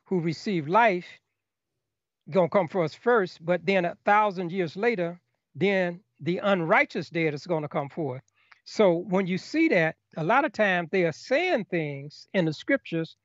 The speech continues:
that they are not giving you a chronological framework. You have to look in another part of the scriptures to get it. 'Cause on the resurrection that Daniel is given,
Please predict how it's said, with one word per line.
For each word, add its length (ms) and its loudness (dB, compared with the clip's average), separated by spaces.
that 140 4
they 140 6
are 40 4
not 220 2
giving 240 -2
you 160 0
a 60 -2
chronological 760 0
framework. 600 -2
You 80 -6
have 180 2
to 80 -10
look 200 -4
in 80 -4
another 300 -2
part 240 0
of 80 -14
the 60 -14
scriptures 440 -6
to 100 -10
get 220 4
it. 140 -4
'Cause 260 -2
on 80 0
the 120 2
resurrection 580 0
that 180 -2
Daniel 340 2
is 120 -10
given, 260 -6